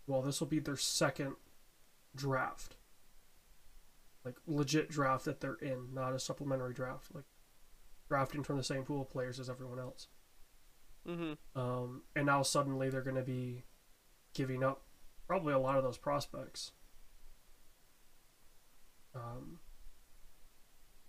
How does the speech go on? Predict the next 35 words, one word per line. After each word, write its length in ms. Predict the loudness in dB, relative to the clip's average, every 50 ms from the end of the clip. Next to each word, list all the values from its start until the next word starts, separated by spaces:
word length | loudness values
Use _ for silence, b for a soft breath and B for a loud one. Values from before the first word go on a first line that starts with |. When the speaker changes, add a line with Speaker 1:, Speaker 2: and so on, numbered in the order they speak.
| -10 -6
Speaker 1:
to 320 | 0 0 2 2 0 -2
the 140 | -2 -2 0
supplemental 480 | 0 0 0 0 2 0 0 0 0 -2
draft. 480 | 4 6 6 6 6 4 0 -4 -8 0 8
Well, 180 | 10 10 12 12
then, 200 | 10 10 8 6 B B B B B B 0
the 80 | 2
thing 140 | 4 6 6
of 100 | 6 4
it 40 | 4
is, 100 | 2 2
right, 120 | 0 -2
if 120 | -2 -4 -2
they 100 | -2 0
don't 160 | 0 0 0
get 120 | -2 -4
drafted, 440 | -2 0 0 0 0 -2 -2 -2 -2
then 100 | -2 -4 -4
they 80 | -4
stay 240 | -6 -4 -4 -4 -4
on 100 | -4 -6
their 100 | -8 -10
team. 200 | -12 -12 -16 -16 -14 -16 -16 -14 -14 -14 -12 -10
So 120 | -10 -8 -8
it's, 180 | -10 -12 -14 -14 -16 -20 -20 -20 -20 -20 -20 -20 -20 -18 -18 -18 -18 -16 -16 -14 -12 -12 -12 -12 -12 -14 -14 -14 -14 -14 -12 -8 -8
it's 140 | -4 4
not 120 | 4 6 6
like 120 | 4 0 -2
they're 100 | -4 -6
suddenly 300 | -4 -6 -6 -6 -8 -8
out 120 | -8 -8
of 100 | -8 -10
a 20 | -10
job. 280 | -10 -10 -10 -10 -10 -12 -16 -18 -18 -18 -18 -18 -18 -20 -20 -18 -18 -18 -18 -18 -20 -20 -20 -20 -20 -20 -18 -18 -18 -18 -18 -18 -18 -20 -20 -20 -20 -20 -20 -20 -20 -20 -20 -20 -20 -18 -18 -18 -18 -16 -14 -14 -14 -12 -14 -14 -14 -16 -18 -18 -18 -14 -14 -14 -14 -12 -14 -14 -12 -10
Speaker 2:
True. 260 | -2 -2 0 0 -2